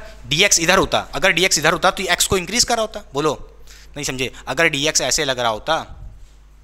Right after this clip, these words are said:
बोलो, अगर डीएक्स ऐसे लगा, अगर चेन को कोई एक्सटर्नली खींच रहा होता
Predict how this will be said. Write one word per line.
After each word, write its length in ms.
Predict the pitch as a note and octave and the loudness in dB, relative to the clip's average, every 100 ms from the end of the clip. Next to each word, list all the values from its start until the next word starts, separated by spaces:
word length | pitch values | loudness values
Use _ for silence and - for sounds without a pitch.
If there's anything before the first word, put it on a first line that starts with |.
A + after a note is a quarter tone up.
| - | -8
बोलो, 180 | C#3+ C#3 - - - | -4 -4 -6 -20 -12
अगर 160 | A2+ C#3 | -4 -2
डीएक्स 280 | C#3+ C#3+ | -2 -2
ऐसे 160 | C3+ C3 | -2 -4
लगा, 100 | B2 | -4
अगर 160 | C3+ C3+ - | -4 -6 -4
चेन 160 | D#3 E3 | -2 -2
को 100 | E3 | 0
कोई 140 | F3+ G3 | 0 0
एक्सटर्नली 580 | D#3 - D3 D3+ F#3 - | 0 -2 -4 -2 -2 0
खींच 260 | F#3 F#3+ | 0 0
रहा 100 | D3 | 0
होता 240 | A#2 G2 | -2 -4